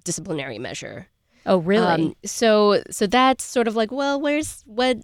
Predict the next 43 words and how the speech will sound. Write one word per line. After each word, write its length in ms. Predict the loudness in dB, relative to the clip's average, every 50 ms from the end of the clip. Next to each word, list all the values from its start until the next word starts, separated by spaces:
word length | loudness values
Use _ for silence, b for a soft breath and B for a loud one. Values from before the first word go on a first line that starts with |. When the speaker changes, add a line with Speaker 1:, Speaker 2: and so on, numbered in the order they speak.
| -8
Speaker 1:
what's 240 | -4 -2 -2 -2 0
going 240 | 2 4 4 6 6
on 140 | 6 6 6
there? 200 | 6 6 6 4
Um, 520 | 4 4 4 4 4 4 4 2 2 2
where's 180 | 0 0 2 2
that 160 | 0 0 0
coming 240 | 0 0 0 0 0
from? 260 | 0 0 0 0 -2 -4
So, 340 | -4 0 2 4 4 4 4
uh, 140 | 2 0 -2
the, 240 | 0 0 2 2 2
the 120 | 2 2 4
warning 340 | 4 4 4 4 4 4
that 160 | 2 2 0 2
they 120 | 2 2
were 100 | 2 2
kind 180 | 2 2 2 2
of 80 | 2
given, 420 | 0 0 0 2 2 2 2 0 0 -2
um, 380 | -2 0 0 0 -2 -2 -4
was 100 | -4 -4
something 560 | -4 -4 -4 -4 0 0 0 0 0 -2 -4 -6
having 260 | -4 -2 0 0 0
to 100 | 0 -2
do 160 | -2 -2 -2
with, 160 | -2 -2 -4 -8 _ _ _ -6
you 80 | -4 -4
know, 80 | -4 -4
safety 800 | -6 -6 -4 -2 -2 -2 -2 -4 -4 -2 -2 -2 -2 -4 -6 -8 _ _ _ _ _ _ _ _ _ _ _ _ -4
of 140 | -2 -2 -2
the 80 | -2
students. 680 | -4 -6 -6 -6 -4 -4 -4 -6 -8 -10 -12 -16 -16 -18 _ _ _ _ _ _ _
Um, 500 | -4 0 2 2 2 0 0 -2 -4 -6 -8 _ _ _ _ _ -4
but, 260 | 0 2 2 2 2 0 -4
but 140 | -4 -2 0
there, 200 | 2 2 0 0 -4 -8 -14 -18 _ _ _ _ _ -14
there 320 | -10 -2 2 4 4 4 4
had 360 | 2 2 2 4 2 2 2
been 260 | 2 2 2 2 2
some 340 | 0 0 0 2 2 2 0 0
statements 540 | -4 -4 -2 -2 0 0 0 0 0 0
about, 640 | -2 -2 0 0 0 2 0 0 -2 -6 -10 -12 -12